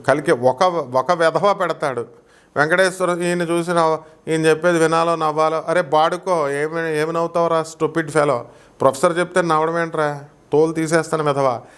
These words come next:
దశావతారాలు వెంకటేశ్వర స్వామి కలికి అవతారంగా మారాడని చెప్తున్నాడు ఈయన" అంటే, ఒరే లుచ్చా, శ్రీరామచంద్ర ప్రభువు ఆ, నువ్వు చూసావురా? ఇప్పుడు చూ-, ఇప్పుడు చెప్పేటటువంటి చాగంటి కోటేశ్వరరావు గారు, మా గురువులు,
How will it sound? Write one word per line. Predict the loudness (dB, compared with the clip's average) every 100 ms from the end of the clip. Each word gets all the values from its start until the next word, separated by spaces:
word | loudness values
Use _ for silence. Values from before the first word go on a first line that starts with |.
| -10 0
దశావతారాలు | 2 4 2 0 0 0
వెంకటేశ్వర | -2 0 0 0 -4
స్వామి | -2 0 0 -4 -14 -4 -2
కలికి | 0 2
అవతారంగా | 2 2 -2 -2 -4
మారాడని | -4 -2 -2 -2 -2 -4
చెప్తున్నాడు | -4 -4 -2 -2
ఈయన" | -2 0
అంటే, | 0 -2 0 2 2 0 -4 -18 -18 0
ఒరే | 2 2
లుచ్చా, | 0 -2 -2 0 0 0 -2 -6 -14 _ _ -2
శ్రీరామచంద్ర | 2 4 4 2 0 -6 -6 -2 -2
ప్రభువు | -2 -4 -2 0 0 2 2 -2 -8 -20 _
ఆ, | 0 2 2 0 -2 -4
నువ్వు | -8 -6
చూసావురా? | 0 0 2 -2 -6 -12 -18
ఇప్పుడు | -12 -2
చూ-, | 0 0
ఇప్పుడు | 0 0
చెప్పేటటువంటి | 0 0 0 0 -2 0 0
చాగంటి | 2 0 0
కోటేశ్వరరావు | 0 -2 -2 -2 0
గారు, | 0 0
మా | 0
గురువులు, | 0 2 2 0